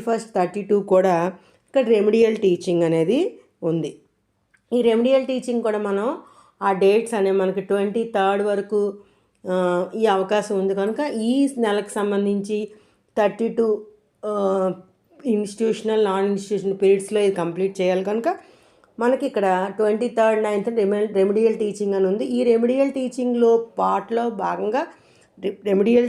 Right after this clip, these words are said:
టీచ్ చేస్తూ పిల్లలకి మీరు ఏమైనా సిలబస్ కవర్ చేయలేకపోతే ఈ టైంలో కంప్లీ-, కం-, కవర్ చేసుకుంటూ ఉండాలి. ఓకే, ఇప్పుడు మనం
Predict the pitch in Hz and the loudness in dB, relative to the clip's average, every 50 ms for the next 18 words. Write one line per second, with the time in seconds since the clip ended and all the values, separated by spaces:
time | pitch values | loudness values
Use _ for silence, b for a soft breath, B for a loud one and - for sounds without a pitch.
0 | 240 - 233 226 226 - - - 226 214 220 220 - - - 302 311 330 - 247 | 0 -2 -2 -2 -4 -6 -2 2 4 4 4 2 -2 -8 -6 -4 -4 -2 0 0
1 | 214 214 214 220 220 220 254 320 381 - b b b b b - 240 233 240 247 | 2 2 2 2 0 -2 -4 -6 -8 -8 b b b b b -4 0 2 4 4
2 | 254 254 247 254 233 220 220 254 247 254 - 226 208 202 202 202 - 226 208 208 | 4 4 4 2 0 2 2 0 0 2 0 2 2 2 0 2 0 2 2 2
3 | 202 196 202 208 202 349 370 330 269 - 220 202 190 180 202 254 269 262 214 170 | 2 0 0 -4 -2 -2 -4 -4 -4 -2 -2 0 0 0 0 0 0 0 -4 -4
4 | 156 147 170 165 165 165 - 170 165 180 - - - - 196 190 180 185 175 - | -4 -4 -6 -6 -6 -4 -4 -4 -4 -6 -8 -10 -12 -6 -4 -2 -2 -2 -2 0
5 | 185 170 165 - - - 175 175 190 185 294 381 494 494 b b b b b b | -2 -2 -2 -4 -6 -6 -4 -4 -2 -2 -2 -4 -4 -8 b b b b b b
6 | b b - 156 147 147 147 143 135 143 - _ _ _ - 202 202 196 196 180 | b b -8 -6 -4 -4 -4 -4 -6 -10 -14 _ _ _ -8 -6 -6 -4 -4 -6
7 | 160 - b b b b b b - 254 277 - 302 294 277 269 240 220 214 | -6 -8 b b b b b b -10 -8 -4 -2 0 0 2 2 2 2 2